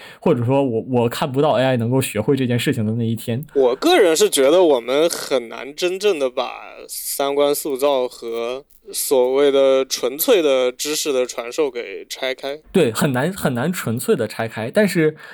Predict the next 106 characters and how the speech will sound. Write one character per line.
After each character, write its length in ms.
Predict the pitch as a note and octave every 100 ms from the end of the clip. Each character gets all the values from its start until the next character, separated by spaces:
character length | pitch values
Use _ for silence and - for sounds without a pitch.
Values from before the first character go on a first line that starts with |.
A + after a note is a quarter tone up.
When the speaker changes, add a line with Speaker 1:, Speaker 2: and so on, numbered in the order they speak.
| -
Speaker 1:
呃， 240 | C#3+ C3 B2
相 160 | A#3
对 100 | C#4
来 120 | E3
讲， 160 | D#3+ B2
这 100 | G3
个 100 | G#3
就 140 | C#3+
是， 420 | C#3 C3+ A#2+ A2+ G#2+
呃 220 | B2+ B2
，A 140 | A#2 F#3
I 140 | A#3
怎 140 | A3 A2
么 60 |
样 160 | C#3 F3
改 200 | - B2
变 200 | - F3+
我 80 | C3+
们 200 | G2+ G#2
的 100 | A#2+
生 240 | A#2+ G3+
活， 100 | G#3+
我 140 | A#2 A2
觉 80 | B2+
得 80 |
这 160 | E3+ C4
个 140 | D3+
就 100 | B2+
是 120 | C#3+ A#2
A 80 |
I 120 | D#3 E3+
怎 100 | A2
么 60 |
样 100 | B2
改 140 | C#3+ G#2+
变 100 | C#3+
我 60 |
们 160 | G#2 A#2+
生 180 | D#3+ E3+
活 160 | C#3+
当 140 | B2+ C#3
中 140 | D3
的 100 | C#3+
一 80 | A#2
个 80 | D#3+
例 160 | E3
子。 140 | A2+ D3
一 100 | B3
方 100 | C#4+
面 140 | C4+
就 80 | F3
是 100 | D3+ - -
我 120 | D#3+ D#3
们， 100 | D#3
我 120 | F#3
们， 200 | E3+ A3
我 80 | F#3+
们 120 | F#3
没 120 | A3
有 80 | C#4+
办 160 | - G#3
法 80 | A3
想 160 | E3
象， 120 | E3+
如 160 | D3+ G3+
果 100 | A3
我 40 |
们 100 | F3
把 140 | F#3 C#3+
所 160 | -
有 60 | G3
的 100 | D3+
授 140 | E3+
课 100 | D3+
内 80 | D3
容 180 | C3 C3+
全 200 | - B2
都 80 | F3+
给 80 | D3+
扔 120 | C3
给 120 | B2+
A 40 |
I， 200 | A2+ A#2+
会 120 | A#2+ C3+
是 80 |
什 120 | B2+ -
么 60 |
样 180 | G#2+ G#2+
子 100 | G#2
的， 80 | G2+
那 100 | D3+
个 120 | D3
可 100 | C#3
能 80 | G#2
会 80 | C3
变 160 | C#3+
成 100 | A#2+
一 40 | A#2+
个 80 |
非 100 | B2+
常 140 | C3+ D3
恐 180 | - A2
怖 100 | A2+
的 80 | G#2+
事 100 | A#2
情。 160 | A2+